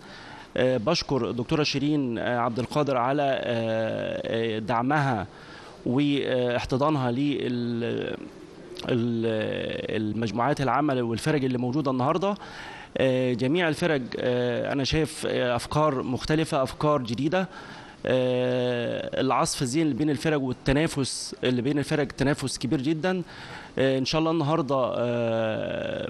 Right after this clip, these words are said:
بيكون عندنا ثلاث فائزين. البحث العلمي طبعًا هي بترعى النهاردة ال-، الهاكاثونز. آه، أكاديمية البحث العلمي، آه،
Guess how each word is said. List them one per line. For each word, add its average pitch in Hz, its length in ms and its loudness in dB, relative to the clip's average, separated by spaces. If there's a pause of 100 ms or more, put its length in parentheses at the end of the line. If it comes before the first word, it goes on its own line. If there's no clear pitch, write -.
(100)
بيكون 135 280 2
عندنا 139 240 2
ثلاث 147 320 0
فائزين. 135 540 0 (140)
البحث 185 240 0
العلمي 185 280 2
طبعًا 170 240 2
هي 151 120 4
بترعى 147 340 2
النهاردة 127 560 2
ال-، 110 1160 0 (280)
الهاكاثونز. 151 960 0
آه، 120 580 0
أكاديمية 151 240 0
البحث 151 260 0
العلمي، 147 420 2
آه، 120 560 0